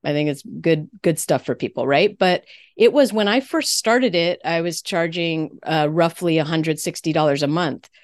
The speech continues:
Well, compared to mainstream gyms that were, like,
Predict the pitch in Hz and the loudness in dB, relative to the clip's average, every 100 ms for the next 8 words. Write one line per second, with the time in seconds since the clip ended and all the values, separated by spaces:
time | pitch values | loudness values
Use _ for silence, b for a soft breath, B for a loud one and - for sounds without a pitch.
0 | b - 202 202 185 - - 233 220 247 | b -4 2 4 2 -2 -4 -4 0 0
1 | 285 285 233 285 349 - 277 240 254 277 | 2 2 2 2 0 -2 -2 0 0 0
2 | 269 247 226 233 226 220 202 | -2 -4 -2 -2 0 -2 -2